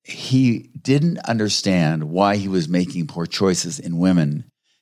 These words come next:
that he married. And he realized through an experience that, that he had that his mother never wanted him or treated him well.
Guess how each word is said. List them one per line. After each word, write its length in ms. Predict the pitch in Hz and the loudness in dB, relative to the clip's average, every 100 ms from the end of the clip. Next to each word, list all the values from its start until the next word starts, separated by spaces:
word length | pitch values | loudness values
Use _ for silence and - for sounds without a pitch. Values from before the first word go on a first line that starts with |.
| _ | _
that 100 | 87 | 0
he 80 | 90 | 2
married. 440 | 87 87 65 - _ _ _ _ _ _ _ _ _ | 4 4 2 -2 _ _ _ _ _ _ _ _ _
And 640 | 90 92 92 92 90 78 - _ _ _ _ _ _ _ - | -2 0 0 0 -2 -4 -6 _ _ _ _ _ _ _ -16
he 280 | - 127 | 0 2
realized 880 | 117 135 151 107 82 80 98 - - - | 4 4 4 4 4 0 -2 -8 -12 -14
through 200 | - 107 | -2 0
an 60 | 90 | 0
experience 640 | - - 98 92 87 - | -2 0 2 2 0 -4
that, 300 | - - _ | -10 -12 _
that 120 | 85 | -4
he 120 | 80 | -2
had 520 | 80 104 80 73 85 - _ _ _ _ _ - | 0 2 2 0 -4 -12 _ _ _ _ _ 0
that 200 | 104 98 | 2 2
his 260 | 104 87 | 0 0
mother 640 | 107 117 98 87 82 78 _ _ _ | 2 2 4 2 0 -6 _ _ _
never 680 | 98 104 98 95 90 85 - _ _ _ _ | -2 0 2 4 4 2 -4 _ _ _ _
wanted 340 | 90 90 82 71 | 0 2 2 0
him 360 | 71 69 76 - | -4 -6 -10 -10
or 80 | 87 | -8
treated 380 | - 92 78 | -2 -2 -2
him 140 | 76 71 | -4 -4
well. 340 | 69 - - | -4 -6 -10